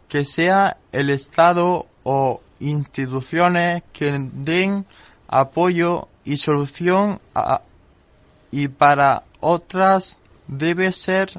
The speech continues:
la propia familia la que est-,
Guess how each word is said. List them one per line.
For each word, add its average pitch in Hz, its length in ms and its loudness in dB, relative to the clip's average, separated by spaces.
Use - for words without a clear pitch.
la 131 280 0
propia 175 400 0
familia 160 760 0
la 143 320 2
que 139 400 -4
est-, 143 520 -6